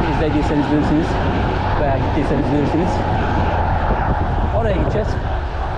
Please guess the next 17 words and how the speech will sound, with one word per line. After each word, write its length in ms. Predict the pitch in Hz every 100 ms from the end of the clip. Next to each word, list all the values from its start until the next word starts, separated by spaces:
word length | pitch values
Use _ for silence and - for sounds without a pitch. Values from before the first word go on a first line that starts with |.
| - -
Orayı 220 | 175 175
bir 60 | 143
göreceğiz. 360 | 139 135 - - - - - - - - - - 214 -
Hakan 260 | 160 160
uzun 220 | 180 185 190
süredir 280 | 190 180
gitmemiş 320 | 185 185 165 -
oraya. 200 | - - - - - - - - - - - - - - - - -
Şardatların 440 | 190 185 190 196 180
son 200 | 208 185
halini 200 | 185 175
merak 280 | 170 185
etmiş. 220 | 180 185 185 - - - - 156 - - - - - 190
Oraya 160 | 175 175
bir 40 |
gidelim, 240 | 165 175 175
görelim. 240 | 165 175